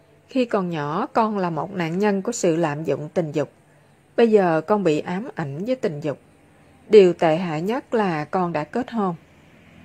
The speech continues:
Thưa sư phụ, xin giúp con vượt qua sự yếu đuối này. Con phải làm sao? Sư phụ, quý vị đã cố gắng hết sức rồi. Mỗi lần có ý nghĩ tình dục nào đến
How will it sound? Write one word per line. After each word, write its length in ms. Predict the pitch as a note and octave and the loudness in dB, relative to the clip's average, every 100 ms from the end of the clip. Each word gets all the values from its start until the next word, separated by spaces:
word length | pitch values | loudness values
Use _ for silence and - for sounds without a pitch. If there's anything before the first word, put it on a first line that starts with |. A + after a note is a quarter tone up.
| - | -2
Thưa 140 | B3+ | -2
sư 180 | A#3 A#3+ | 0 -2
phụ, 340 | - D3 C3 - _ - - | 0 -2 -2 -8 _ -20 -20
xin 300 | - B3 G#3+ | -2 0 2
giúp 140 | A3 C#4 | -2 -4
con 280 | A#3 G#3 F#3+ | -2 -2 -2
vượt 160 | E3 D3+ | -2 -2
qua 280 | G3+ G3 F3+ | 0 0 -2
sự 300 | F3+ E3 D3+ | -2 -2 0
yếu 180 | F#3 A#3 | -2 0
đuối 180 | A3+ C4+ | -2 -2
này. 280 | A#3+ D3 C#3+ - _ _ _ - | -4 -6 -8 -18 _ _ _ -4
Con 320 | G3+ F3+ F#3 | -2 -2 -4
phải 200 | E3+ E3+ | -4 -2
làm 220 | G#3+ E3 | -2 -6
sao? 360 | - - G3+ F#3+ - _ _ _ - - - - - - - - _ _ _ _ | -10 -8 -8 -10 -16 _ _ _ -20 -20 -20 -20 -20 -20 -20 -20 _ _ _ _
Sư 180 | - A3+ G#3+ | -8 -8 -4
phụ, 280 | E3+ A2+ - - _ _ _ _ _ | -4 -4 -8 -16 _ _ _ _ _
quý 140 | - C4 | -6 0
vị 200 | F3+ D3+ | 2 2
đã 200 | C#3 C#3+ | 0 0
cố 260 | - B3 | 0 0
gắng 240 | C4 A#3 C4+ | 2 -4 -6
hết 200 | D4+ D4 | -6 -4
sức 220 | - - | -4 -2
rồi. 320 | A3 E3+ C#3 - _ _ _ _ _ _ _ _ _ _ | 0 0 -2 -10 _ _ _ _ _ _ _ _ _ _
Mỗi 280 | - F3 F3 | -4 -2 0
lần 280 | C4 G#3 E3 | 2 2 0
có 140 | - | 2
ý 160 | - B3+ | 2 2
nghĩ 240 | B3+ D#3 | 0 -2
tình 260 | D3+ A#3 E3+ | 0 -2 0
dục 220 | E3 - | -2 -2
nào 180 | E3+ D3+ | -4 -2
đến 340 | D3+ F3+ B3+ | -2 -2 -4